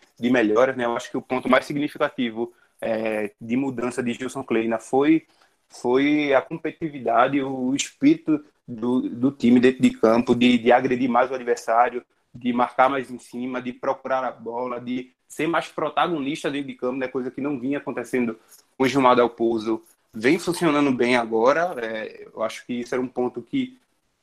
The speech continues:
precisava urgentemente de mudança e tá tendo. Então, assim, o Náutico precisa agora reforçar. É, a diretoria do Náutico precisa entender que, que o elenco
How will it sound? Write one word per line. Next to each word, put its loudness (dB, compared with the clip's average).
precisava 4
urgentemente -2
de -4
mudança -4
e -2
tá 4
tendo. -2
Então, 0
assim, 0
o -6
Náutico 0
precisa 0
agora 4
reforçar. -10
É, -14
a -10
diretoria 0
do -4
Náutico 2
precisa -4
entender 0
que, -2
que -6
o 2
elenco 0